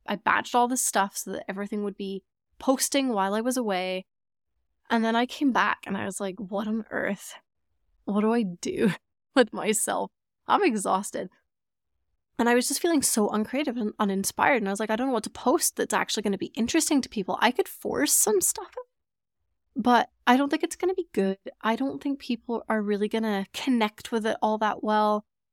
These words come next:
I don't think it's gonna be that interesting." And so this is what I did. I just didn't post for a little while. Now, I'm not talking about, like, a proper content break, because if you, but if, like,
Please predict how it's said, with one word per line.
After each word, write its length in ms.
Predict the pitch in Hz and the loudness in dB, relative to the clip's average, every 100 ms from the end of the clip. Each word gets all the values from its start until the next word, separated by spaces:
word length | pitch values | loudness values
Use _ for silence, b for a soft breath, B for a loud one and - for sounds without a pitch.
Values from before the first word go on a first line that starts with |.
| - | 0
I 60 | 233 | 2
don't 100 | 277 | 4
think 100 | 202 | 2
it's 80 | |
gonna 160 | - 294 | 2 0
be 80 | 285 | 2
that 220 | - - _ - | 0 -2 _ 0
interesting." 1200 | 233 233 226 - 220 - - 214 214 208 214 - _ _ _ _ _ _ _ _ - | 2 2 0 -4 0 0 2 0 0 0 -4 -6 _ _ _ _ _ _ _ _ 0
And 320 | 240 247 233 - _ | 2 2 0 -6 _
so 220 | - - 214 | 0 0 0
this 240 | 220 - | 2 2
is 140 | 285 | 4
what 100 | 311 | 2
I 120 | 320 240 | 2 0
did. 460 | 240 - 196 185 - _ _ _ _ _ _ _ _ _ _ - 247 | -2 -4 -6 -6 -14 _ _ _ _ _ _ _ _ _ _ 2 4
I 80 | |
just 200 | 269 359 | 6 6
didn't 300 | - 277 285 | 4 2 0
post 380 | - 202 208 - | 0 -2 -2 -2
for 100 | 254 | 0
a 80 | 247 | 0
little 220 | 214 - | -2 -4
while. 340 | - - - - _ _ _ _ _ _ _ - | -6 -6 -8 -12 _ _ _ _ _ _ _ 6
Now, 300 | 269 277 262 | 10 10 8
I'm 120 | 269 294 | 6 4
not 140 | 330 | 4
talking 200 | 349 330 | 4 4
about, 140 | 277 | 2
like, 160 | 240 240 | 2 -2
a 40 | |
proper 320 | - 220 220 220 | 4 4 4 0
content 480 | - 202 214 196 | 2 0 2 -2
break, 380 | 208 202 190 - | 0 -2 -2 -10
because 260 | 196 208 196 | -8 -6 -4
if 140 | 202 | -2
you, 100 | 233 | -2
but 180 | 220 - | 0 -2
if, 160 | 220 - | -4 -2
like, 160 | 214 | -4